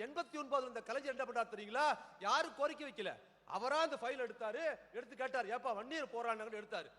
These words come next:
அதாவதுங்க, நீங்க தெரிஞ்சுக்கணும், நீங்க சமூக நீதி ஜாதி சிஸ்டம் எப்படி இயங்குதுன்னு தெரிஞ்சாதான் நீங்க ஜாதி எதிர்க்க முடியும். இந்தியாவிலேயே மாபெரும் தலைவர்கள்ல ஒருவராக கலைஞர் ஏன் யாரும் வீழ்த்த முடியாத ஒரு தலைவரா இருக்கிறாருன்னா,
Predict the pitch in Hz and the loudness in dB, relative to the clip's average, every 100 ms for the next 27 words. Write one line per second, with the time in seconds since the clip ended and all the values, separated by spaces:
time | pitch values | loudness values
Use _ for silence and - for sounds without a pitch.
0 | - _ 190 277 247 220 208 196 208 262 | -20 _ -2 -2 -2 -8 -8 -8 -8 -8
1 | 285 175 - _ _ _ _ _ _ _ | -10 -12 -18 _ _ _ _ _ _ _
2 | 175 202 247 233 233 311 285 240 180 240 | -14 -10 -8 -6 -6 -6 -8 -10 0 4
3 | 320 311 247 240 - 254 220 220 302 220 | 4 2 -8 -12 -8 -6 -6 -6 -10 -6
4 | 254 277 294 262 226 214 202 156 175 240 | -8 -8 -10 -6 -6 -2 -4 -2 -2 -4
5 | - - 220 202 202 269 240 208 214 196 | -8 -16 -14 -6 -2 -2 -4 -10 -14 -12
6 | 170 120 - _ 170 247 277 294 285 269 | -12 -12 -16 _ -16 -12 -2 2 2 2
7 | 269 320 285 - - 165 202 294 311 302 | 0 2 2 -2 -14 -4 0 0 0 -8
8 | - 226 285 254 254 240 240 262 240 214 | -4 -2 -2 -4 -4 -6 -4 -2 -2 -4
9 | 214 226 294 254 220 - - - 240 320 | -6 -2 0 0 -2 -6 -18 -4 2 2
10 | 311 208 214 170 190 262 320 294 269 311 | 2 -8 -12 -4 2 4 4 0 -8 -6
11 | 311 285 262 233 220 233 254 247 220 226 | -6 -2 -2 -2 -4 -2 2 0 0 0
12 | 214 285 | 0 2